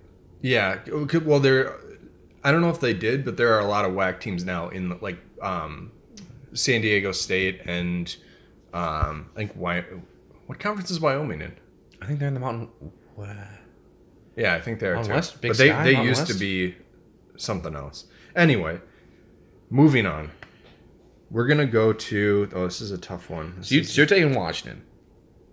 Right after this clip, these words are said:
Speaker 1: No, I'm
Speaker 2: Taking
Speaker 1: taking Oregon.
Speaker 2: Okay.
Speaker 1: I'm saying my, my only hesitation is how badly Washington's been beating this team.
Speaker 2: True, but I would argue that's more coaching situations.
Speaker 1: And it's been a home and home, too.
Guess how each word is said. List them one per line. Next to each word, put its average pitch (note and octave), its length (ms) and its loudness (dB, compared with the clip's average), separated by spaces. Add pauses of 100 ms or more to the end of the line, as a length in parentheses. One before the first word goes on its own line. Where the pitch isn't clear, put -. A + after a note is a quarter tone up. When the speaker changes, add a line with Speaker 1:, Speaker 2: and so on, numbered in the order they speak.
Speaker 1:
No, A2 280 2 (240)
I'm G2 80 -6
Speaker 2:
Taking G#2 200 2
Speaker 1:
taking G#2 80 -2
Oregon. D#2+ 260 -2
Speaker 2:
Okay. F2 220 -4 (540)
Speaker 1:
I'm G#2 100 -6
saying A#2+ 220 4
my, A#2+ 220 4
my A#2 200 2
only C3 180 4
hesitation A2+ 680 0
is F2+ 500 -2 (220)
how F#2+ 460 -4 (160)
badly G2 420 0
Washington's F2 520 -4
been F2 180 -6
beating D#2 300 -8
this D#2 180 -10
team. D#2 240 -12 (1600)
Speaker 2:
True, A2+ 600 4
but A2 80 0
I A2 120 4
would G#2+ 100 2
argue F#2+ 260 0
that's F2+ 260 -4
more F2 500 -2 (680)
coaching F2+ 340 -4
situations. D#2 920 -8
Speaker 1:
And A#2 140 2
it's A#2 120 0
been B2+ 160 2
a G#2 80 2
home G#2+ 200 0
and F2 100 -2
home, E2 260 -8
too. - 240 -12